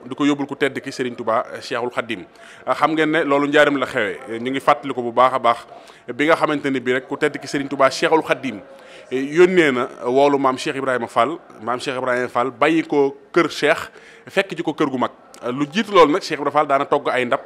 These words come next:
daan ko yóbbul ku tedd ki Serigne Touba Cheikhul Khadim. Bi mu nekkee Thiès da ko daan togg, saxaar ga ñuy wax rëgër yéer ci la ko daan teg, taalibe yi gàttandu saxaar gi njaareem, ñu indil ko ku tedd ki Serigne Touba Cheikhul Khadim. Mille neuf cent quinze wala mille neuf cent seize nag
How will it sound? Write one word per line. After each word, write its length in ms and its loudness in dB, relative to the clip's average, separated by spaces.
daan 160 2
ko 100 -10
yóbbul 240 -4
ku 120 -14
tedd 260 -4
ki 280 -10
Serigne 260 -6
Touba 180 -2
Cheikhul 260 -4
Khadim. 360 -6
Bi 80 -2
mu 80 0
nekkee 240 2
Thiès 300 -2
da 80 -2
ko 100 -2
daan 140 2
togg, 400 -6
saxaar 260 4
ga 80 -4
ñuy 140 -2
wax 80 -10
rëgër 220 0
yéer 240 -2
ci 80 -8
la 80 0
ko 80 -2
daan 160 0
teg, 120 -2
taalibe 300 2
yi 220 -4
gàttandu 300 0
saxaar 280 2
gi 80 -6
njaareem, 320 2
ñu 240 -6
indil 200 -4
ko 80 -6
ku 120 -8
tedd 220 -4
ki 80 -16
Serigne 220 -8
Touba 180 -4
Cheikhul 240 -8
Khadim. 280 -12
Mille 140 -2
neuf 100 4
cent 160 4
quinze 400 -2
wala 160 0
mille 140 -2
neuf 100 -4
cent 160 -2
seize 380 -2
nag 140 -4